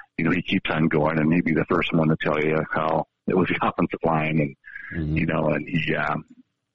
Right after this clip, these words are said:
Speaker 1: after the game, you know, Saturday, went to our flush clip, he, he kept watching more film. He didn't think he played as well. I was like, "Michael, you're, you're not gonna run for three hundred yards every game." So, <laughs> you know, two hundred and, you know, wherever he had and change was,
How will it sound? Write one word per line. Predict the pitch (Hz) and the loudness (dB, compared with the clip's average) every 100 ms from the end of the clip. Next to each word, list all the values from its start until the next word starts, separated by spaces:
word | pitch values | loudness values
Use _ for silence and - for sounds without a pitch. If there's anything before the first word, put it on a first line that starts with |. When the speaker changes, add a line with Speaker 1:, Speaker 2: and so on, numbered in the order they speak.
| - | -8
Speaker 1:
after | - 92 - | -6 -4 -4
the | - | -6
game, | - - 80 | -6 -4 -2
you | 76 | -2
know, | 73 - | -4 -4
Saturday, | 90 78 76 | -4 -2 -2
went | 78 78 | -2 -2
to | 78 | 0
our | 73 | -2
flush | - 76 - | -2 -4 -4
clip, | 76 - | -6 -4
he, | 76 71 _ | -4 -4 _
he | - | -6
kept | - - - | -4 -4 -2
watching | 78 - 80 78 | -2 -2 -2 0
more | 76 76 | 0 0
film. | 85 73 | 0 0
He | 71 | 2
didn't | 87 82 | 0 0
think | - - | -2 0
he | 78 - | -2 0
played | 76 | -2
as | 73 - | -2 -2
well. | 76 73 67 - - - - - - | 0 0 -2 -6 -10 -20 -16 -18 -8
I | - | -4
was | 80 | -2
like, | 69 69 | -2 0
"Michael, | 85 82 - - - | 0 0 -2 -4 -2
you're, | 78 80 | -2 -2
you're | 85 | -2
not | 85 82 | -2 -2
gonna | 82 | 0
run | 78 78 | 0 0
for | 78 | -2
three | - 82 | 0 0
hundred | 78 71 | 0 -2
yards | 73 73 - | 0 -2 -4
every | - - | -6 -4
game." | 73 71 - - | -4 -6 -6 -2
So, | 71 71 - - - | 0 -2 -6 -16 -12
<laughs> | - - - | -12 -10 -4
you | |
know, | 78 73 - | -2 -2 0
two | 107 92 | 2 2
hundred | 90 85 82 | 2 0 0
and, | 78 71 73 - - _ | 0 -2 -4 -12 -16 _
you | - 82 | -8 -4
know, | 76 78 | 0 2
wherever | 80 - 82 | 2 2 -2
he | |
had | 80 80 | -2 0
and | 78 | 0
change | - 82 78 73 | -2 -2 -2 -2
was, | 71 71 | 0 0